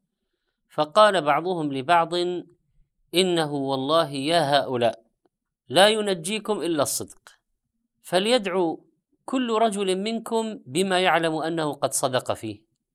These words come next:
إِلَى أَنْ قَالَ: "ففرج الله عنهم فخرجوا".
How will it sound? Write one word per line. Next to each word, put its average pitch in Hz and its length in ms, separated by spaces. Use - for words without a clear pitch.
إِلَى 202 180
أَنْ 147 200
قَالَ: 196 500
"ففرج 170 600
الله 160 440
عنهم 214 360
فخرجوا". 107 540